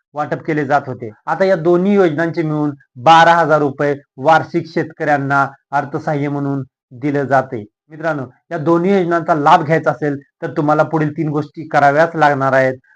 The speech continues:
अन्यथा तुम्हाला या दोन्ही योजनांचा लाभ मिळणार नाही. पहिली गोष्ट केवायसी, दुसरी गोष्ट आहे ती आधार सीडिंग आणि तिसरी गोष्ट आहे ती लँड सीडिंग.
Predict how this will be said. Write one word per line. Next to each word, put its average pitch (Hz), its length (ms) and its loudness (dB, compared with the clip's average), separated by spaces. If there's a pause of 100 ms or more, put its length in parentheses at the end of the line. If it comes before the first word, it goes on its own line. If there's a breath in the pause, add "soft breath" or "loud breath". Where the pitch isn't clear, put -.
अन्यथा 147 380 -4
तुम्हाला 139 280 -2
या 139 100 0
दोन्ही 139 300 -4
योजनांचा 131 400 -4
लाभ 127 180 2
मिळणार 123 340 -4
नाही. 117 200 -8 (880 loud breath)
पहिली 165 280 0
गोष्ट 165 320 0 (400 loud breath)
केवायसी, 156 480 -2 (320)
दुसरी 160 340 -6
गोष्ट 170 320 -2
आहे 160 180 2
ती 180 240 0 (140)
आधार 147 300 0
सीडिंग 127 280 -8 (260)
आणि 139 200 -12 (100)
तिसरी 165 280 -4
गोष्ट 156 280 -6
आहे 147 120 -2
ती 147 220 -6 (100)
लँड 147 240 0
सीडिंग. 131 280 -6